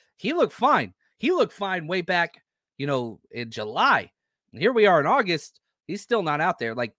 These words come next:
that, they're just, they're skating by. They're just saving that dude for later,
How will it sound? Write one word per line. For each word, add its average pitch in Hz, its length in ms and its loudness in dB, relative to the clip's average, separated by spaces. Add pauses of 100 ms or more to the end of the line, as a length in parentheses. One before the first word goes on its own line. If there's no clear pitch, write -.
that, 202 260 4 (100)
they're 214 160 2
just, 185 340 -6 (100)
they're 165 180 -4
skating 175 420 -4
by. 147 220 2
They're 143 140 -2
just 135 200 -10
saving 135 280 -2
that 104 180 -6
dude 90 300 -14 (460)
for 131 200 0
later, 113 380 -2